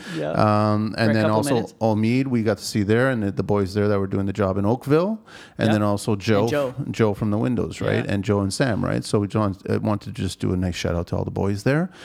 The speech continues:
Speaker 1: Yeah, it was
Speaker 2: And,
Speaker 1: really,
Speaker 2: uh,
Speaker 1: it was really great to meet them all. They're all great guys,
Speaker 2: Yeah.
Speaker 1: and you can tell they're all hardworking, just like most of us out there, just trying to make a living and trying to do a good job while you're doing it.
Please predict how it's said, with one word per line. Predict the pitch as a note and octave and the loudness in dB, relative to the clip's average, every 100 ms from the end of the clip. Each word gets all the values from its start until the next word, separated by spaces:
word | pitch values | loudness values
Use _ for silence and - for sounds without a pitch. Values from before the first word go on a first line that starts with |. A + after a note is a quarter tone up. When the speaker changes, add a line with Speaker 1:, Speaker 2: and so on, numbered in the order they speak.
| - - | -20 -10
Speaker 1:
Yeah, | C#3 | -6
it | |
was | A#2+ A#2+ | -2 -2
Speaker 2:
And, | A#2+ | 0
Speaker 1:
really, | B2 A#2+ | 0 0
Speaker 2:
uh, | B2 A#2+ | 0 -2
Speaker 1:
it | A#2 | -4
was | B2+ C3+ | -8 -8
really | D3 C#3 | -6 -6
great | C#3 C3 | -8 -8
to | B2+ | -10
meet | A#2+ A#2 | -10 -10
them | A#2+ | -10
all. | A2 A2+ | -6 -6
They're | A2+ | -6
all | A2+ B2+ | -8 -10
great | - A#2 A#2+ - _ _ _ - | -10 -10 -10 -14 _ _ _ -12
guys, | A2 G2+ A2+ - - - | -8 -6 -8 -12 -14 -6
Speaker 2:
Yeah. | G3 | -2
Speaker 1:
and | D3 F#2+ | 0 -2
you | |
can | - | -8
tell | C3 A2+ A2 | -12 -10 -8
they're | A2 A#2+ | -10 -10
all | A2+ A#2 | -10 -12
hardworking, | B2+ A#2 B2 C3 C3 C3+ C3+ C3+ C3+ - - _ _ - - | -10 -10 -10 -12 -12 -10 -10 -10 -10 -16 -20 _ _ -20 -16
just | D3+ C3+ | -12 -8
like | C3+ C3+ | -8 -4
most | C#3+ C#3+ | -6 -6
of | C3+ | -8
us | C3 B2+ | -10 -8
out | B2+ | -10
there, | C3 B2+ | -8 -8
just | C3+ C3+ - | -10 -14 -14
trying | C3+ B2 | -12 -10
to | B2 B2+ | -12 -12
make | C#3 C3 | -10 -10
a | A#2+ | -8
living | B2+ C#3 C#3+ B2 - _ _ _ | -8 -8 -10 -12 -18 _ _ _
and | B2+ A#2+ A#2+ | -14 -12 -10
trying | - C3+ | -8 -8
to | B2+ | -6
do | C#3 | -8
a | |
good | C3 C#3+ C3 | -8 -10 -8
job | C3 B2 B2 - - _ _ _ | -6 -6 -6 -12 -20 _ _ _
while | B2 | -12
you're | A#2+ A2 | -10 -12
doing | B2+ B2+ | -12 -12
it. | A#2 | -12